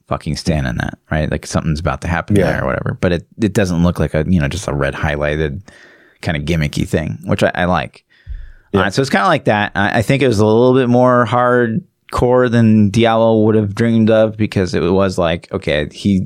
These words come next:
Speaker 1: does this thing and he's about to fucking plat-, there's no way to, to warn you other than watching him. But
Speaker 2: Right.
Speaker 1: you would, you would just learn over time that, like,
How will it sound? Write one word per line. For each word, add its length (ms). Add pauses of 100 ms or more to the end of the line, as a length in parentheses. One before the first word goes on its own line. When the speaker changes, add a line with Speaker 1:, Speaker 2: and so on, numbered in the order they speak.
(140)
Speaker 1:
does 300
this 200
thing 280
and 100
he's 100
about 200
to 40
fucking 280
plat-, 260
there's 140
no 240
way 260
to, 220 (120)
to 100
warn 320
you 100
other 280
than 200
watching 340
him. 240 (680)
But 100
Speaker 2:
Right. 80
Speaker 1:
you 60
would, 120
you 120
would 80
just 140
learn 300
over 180
time 460
that, 140
like, 280